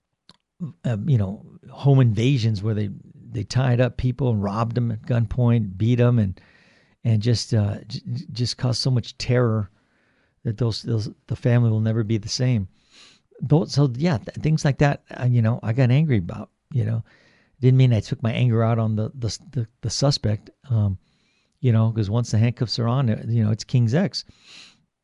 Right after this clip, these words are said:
Anyway, um, Thomas Aquinas, he noted that evil may be found in anger,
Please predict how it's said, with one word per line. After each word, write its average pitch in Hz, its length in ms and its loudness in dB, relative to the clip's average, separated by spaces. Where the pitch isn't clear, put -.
Anyway, 147 460 6
um, 131 320 2
Thomas 170 260 4
Aquinas, 170 460 0
he 151 260 0
noted 143 460 2
that 123 280 0
evil 226 380 0
may 175 120 4
be 131 140 0
found 139 300 0
in 123 100 2
anger, 120 420 -2